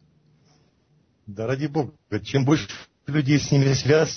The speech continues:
тем лучше от этого. Чувство, конечно, но не одно. Дело в том, знания можно применить,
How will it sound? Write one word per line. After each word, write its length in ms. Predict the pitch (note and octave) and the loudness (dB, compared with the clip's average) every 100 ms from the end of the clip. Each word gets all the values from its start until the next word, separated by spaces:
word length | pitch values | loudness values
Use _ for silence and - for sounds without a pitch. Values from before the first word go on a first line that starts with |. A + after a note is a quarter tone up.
| - | -2
тем 120 | C#3+ | 0
лучше 380 | D3+ D3+ - C3 | 2 0 2 0
от 320 | C3 - - | 0 -4 -2
этого. 460 | B2 - G2 F#2+ - _ _ _ _ _ _ - - - | -2 0 -2 -2 -4 _ _ _ _ _ _ -20 -20 -6
Чувство, 320 | C#3+ D#3 D#3 | 0 0 0
конечно, 480 | C3+ C#3+ C#3 D#3 B2 | 0 0 2 2 2
но 100 | B2 | 2
не 120 | B2+ | 2
одно. 320 | B2 G#2+ G#2+ - - - - | 0 -2 -6 -8 -20 -20 -4
Дело 100 | C#3 | 0
в 20 | D3 | 0
том, 160 | E3+ _ _ _ _ _ _ - | -2 _ _ _ _ _ _ -2
знания 260 | E3+ D#3 A2+ | 2 4 2
можно 260 | G#2 A2 | 0 -6
применить, 560 | - A2+ A#2 G2+ - | -8 -2 0 0 -4